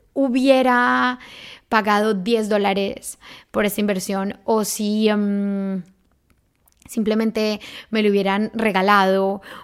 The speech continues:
o si estuviera como en, en esta, en esta área de lo común, lo que es normal para mí invertir,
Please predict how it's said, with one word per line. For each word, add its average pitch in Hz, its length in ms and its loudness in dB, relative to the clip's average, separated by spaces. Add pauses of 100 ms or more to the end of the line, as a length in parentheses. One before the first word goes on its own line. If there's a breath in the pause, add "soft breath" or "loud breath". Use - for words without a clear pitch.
(100)
o 220 100 -2
si 208 80 -2
estuviera 214 540 0
como 220 380 0
en, 202 420 -2
en 220 180 -4
esta, 226 580 -2 (300 loud breath)
en 208 60 -4
esta 220 180 0
área 233 480 2
de 214 120 -2
lo 185 200 0 (180)
común, 220 560 2
lo 220 100 0
que 202 160 -2
es 185 120 -2
normal 220 760 2
para 226 240 -4
mí 185 220 0
invertir, 190 720 -4